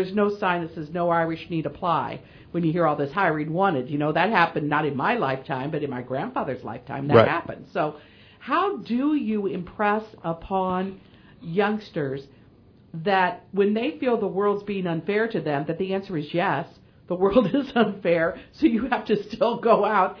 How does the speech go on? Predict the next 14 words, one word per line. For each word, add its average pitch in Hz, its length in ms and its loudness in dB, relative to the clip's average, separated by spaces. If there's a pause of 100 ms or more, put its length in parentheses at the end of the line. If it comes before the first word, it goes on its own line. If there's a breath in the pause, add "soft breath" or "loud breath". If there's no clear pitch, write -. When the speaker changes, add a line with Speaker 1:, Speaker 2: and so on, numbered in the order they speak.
(140 loud breath)
Speaker 1:
and 214 160 0
be 208 200 0
successful 175 680 -4
in 185 100 0
it? 139 180 -6
What's 247 220 -2
your 214 240 2 (200 loud breath)
little 208 260 6
speech - 480 0
that - 160 -2
you 165 80 -6
give 170 260 -4
to 147 120 -2
'em? 123 120 -4